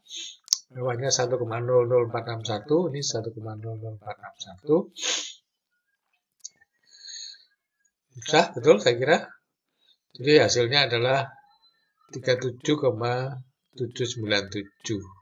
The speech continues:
Kalau kita cek di, eh,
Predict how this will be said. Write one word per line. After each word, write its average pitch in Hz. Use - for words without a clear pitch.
Kalau 107
kita 117
cek 151
di, 113
eh, 107